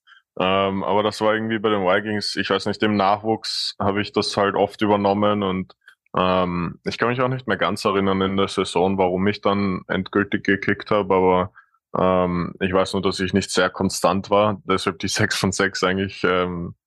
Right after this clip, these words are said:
sehr cool. Ähm, aber ja, es, es war einfach ein, ein gutes Spiel mit, mit Kevin Burke damals und mit dem hatte ich einfach eine gute Chemie. Ähm, und ja, das ist, ähm,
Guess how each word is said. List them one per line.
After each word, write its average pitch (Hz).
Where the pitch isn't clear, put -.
sehr 92
cool. 101
Ähm, 95
aber 107
ja, 104
es, -
es -
war 95
einfach 98
ein, 98
ein 95
gutes 101
Spiel 95
mit, 98
mit 98
Kevin 98
Burke 87
damals 90
und 90
mit 90
dem 90
hatte 87
ich -
einfach 92
eine 92
gute 90
Chemie. 90
Ähm, 87
und 85
ja, 90
das -
ist, -
ähm, 87